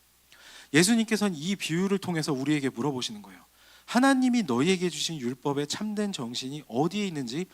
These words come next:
너희가 알아야 한다." 경계를 넘어서 손을 뻗는 것이 하나님께서 우리에게 주신 율법의 정신인 거예요. 왜냐하면 하나님께서 먼저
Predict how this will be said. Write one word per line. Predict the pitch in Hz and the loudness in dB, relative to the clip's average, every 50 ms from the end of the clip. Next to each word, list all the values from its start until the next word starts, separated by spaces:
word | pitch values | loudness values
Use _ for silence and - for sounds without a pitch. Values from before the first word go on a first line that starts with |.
| - - _ _ | -20 -20 _ _
너희가 | 104 104 117 110 113 120 127 - _ | -6 -6 -4 -4 -4 -6 -6 -8 _
알아야 | - 120 139 160 165 147 | -6 -4 -2 -2 -2 -4
한다." | 131 110 98 - - _ _ _ _ _ _ _ _ _ _ - - - - - - - - _ | -6 -10 -14 -20 -20 _ _ _ _ _ _ _ _ _ _ -20 -20 -20 -20 -20 -20 -20 -12 _
경계를 | - 151 165 196 226 233 233 233 226 226 | 0 2 2 2 2 4 2 2 4 4
넘어서 | 208 147 131 135 135 139 139 147 | 4 4 4 2 0 0 -2 -2
손을 | 139 - 220 220 220 202 | -2 0 0 2 2 0
뻗는 | 196 - 214 220 240 247 254 247 220 | 0 0 0 2 2 2 2 2 0
것이 | 170 131 - - 170 170 - - _ _ _ _ _ _ _ _ _ _ | 0 -2 -2 -2 -4 -4 -6 -8 _ _ _ _ _ _ _ _ _ _
하나님께서 | - 202 226 233 220 202 208 - 190 | 0 0 2 2 2 0 -2 0 0
우리에게 | 156 113 110 113 131 135 131 123 123 127 | 0 0 -2 -2 0 0 0 0 -2 -4
주신 | 117 - 101 95 104 123 160 170 - _ _ _ - | -6 -6 -8 -6 -8 -8 -8 -10 -16 _ _ _ -2
율법의 | 131 143 143 143 170 160 147 147 143 | 0 0 0 0 -2 -2 -2 -2 -4
정신인 | - - 127 131 139 - 175 165 160 139 | -4 -6 -4 -2 -2 -2 -2 -4 -6 -8
거예요. | 113 98 92 - _ _ _ _ _ _ _ - _ _ _ | -12 -14 -18 -20 _ _ _ _ _ _ _ -20 _ _ _
왜냐하면 | - 139 165 196 185 185 202 190 135 - - - - - - _ | -6 -2 0 0 0 2 0 -2 -2 -6 -12 -20 -20 -20 -20 _
하나님께서 | - - 233 247 247 233 226 208 220 202 - 185 | -8 -2 0 0 0 0 -2 -2 -4 -4 -4 -4
먼저 | 147 120 110 110 110 113 127 160 185 | -4 -4 -6 -8 -6 -6 -6 -6 -6